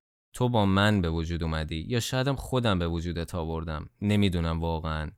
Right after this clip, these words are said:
حالا شاید خیلی از چیزا رو نشه فقط یه احتمال در نظر گرفت. یعنی اینکه اجدادت کیا بودن، مثلاً یه چیز غیر شانسیه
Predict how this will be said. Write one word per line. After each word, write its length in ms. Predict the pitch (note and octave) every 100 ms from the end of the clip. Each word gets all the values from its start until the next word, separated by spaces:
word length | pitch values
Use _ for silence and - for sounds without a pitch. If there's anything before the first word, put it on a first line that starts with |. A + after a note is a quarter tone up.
| _
حالا 180 | - F#3
شاید 240 | F3 F3+ F3
خیلی 260 | E3+ E3+
از 180 | E3 C3+
چیزا 240 | A#2 A2
رو 100 | B2
نشه 280 | B2 A#2+ A#2
فقط 320 | G2 F#2 F#2
یه 100 | F#2 F#2+
احتمال 540 | F#2 F#2 F#2+ F#2+ F#2+
در 160 | F2 E2+
نظر 340 | F2 E2+ E2+
گرفت. 380 | E2 E2 D#2 - -
یعنی 180 | A#2+ B2
اینکه 320 | B2+ B2 A2
اجدادت 580 | G#2 F#2+ A2 A#2+ B2+ -
کیا 300 | A2 G2 F#2
بودن، 400 | F#2 F#2 F#2+ G2
مثلاً 380 | G2+ A2 G#2
یه 140 | A2+ A2+
چیز 220 | - A2+
غیر 360 | A2 G#2 F#2+ F2+
شانسیه 720 | - F2+ F2 - G2+ E2